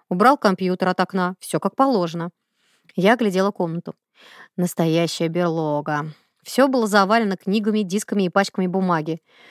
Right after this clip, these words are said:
Четыре компьютера стояли у ближайшей стены. Видимо, парень и вправду помешанный. Увидев, что я остановилась в дверях, Дык кинулся разгребать бумаги, сваленные грудой на одном из кресел.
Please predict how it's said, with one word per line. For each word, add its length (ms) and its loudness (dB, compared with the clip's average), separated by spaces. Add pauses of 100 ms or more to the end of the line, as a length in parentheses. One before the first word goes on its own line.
(220)
Четыре 380 0
компьютера 540 0
стояли 400 0
у 60 0
ближайшей 440 -4
стены. 440 -4 (540)
Видимо, 420 0
парень 300 0
и 40 -4
вправду 400 -2
помешанный. 640 -4 (440)
Увидев, 340 0
что 140 -2
я 140 4
остановилась 440 -2
в 100 -6
дверях, 640 -2
Дык 260 -2
кинулся 420 0
разгребать 400 0
бумаги, 440 0
сваленные 460 0
грудой 320 0
на 120 2
одном 260 -2
из 80 -4
кресел. 440 -4